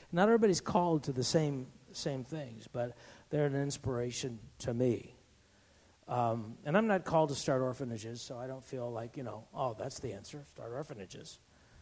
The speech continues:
People love giving to orphanages. <laughs> That's not the key. The key is obedience in the context of your life. Now, I will say this. If you can't tithe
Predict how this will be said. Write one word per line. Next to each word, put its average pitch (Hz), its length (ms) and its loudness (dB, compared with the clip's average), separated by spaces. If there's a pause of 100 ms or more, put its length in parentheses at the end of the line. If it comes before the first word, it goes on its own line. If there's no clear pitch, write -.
(220)
People 190 260 -2
love 156 220 4
giving 120 260 -2
to 117 40 -6
orphanages. 120 720 -6 (1080)
<laughs> - 1040 -16
That's 165 200 0
not 196 200 6
the 160 80 -4
key. 135 380 2
The 120 120 -2
key 175 280 2
is 135 200 4
obedience 123 960 2
in 123 140 -4
the 123 80 -2
context 135 580 -2
of 117 140 -6
your 131 140 -2
life. 117 480 -8 (180)
Now, 160 360 6 (200)
I 151 60 2
will 190 200 8
say 165 240 4
this. 151 360 0 (300)
If 143 140 -2
you 240 120 4
can't 202 360 4
tithe 139 520 2